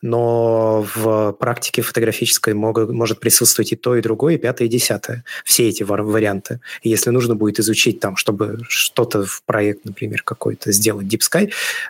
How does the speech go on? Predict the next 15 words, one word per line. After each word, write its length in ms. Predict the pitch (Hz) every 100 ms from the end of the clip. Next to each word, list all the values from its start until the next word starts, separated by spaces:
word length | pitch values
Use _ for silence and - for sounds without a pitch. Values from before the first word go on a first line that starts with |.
| -
ну, 200 | 107 127
наверное, 460 | 156 123 143 139
я 360 | 120 107 123 110
как 180 | 98 104
минимум 280 | 113 113 98
там 140 | 107 110
знаю 300 | - 117 120
теперь, 240 | - 120
к 60 | 117
кому 180 | 104 127
обратиться. 580 | 113 92 110 - 107 -
Могу 180 | 110 127
обратиться 400 | 110 - 117 -
к 40 |
тебе. 300 | - 95 107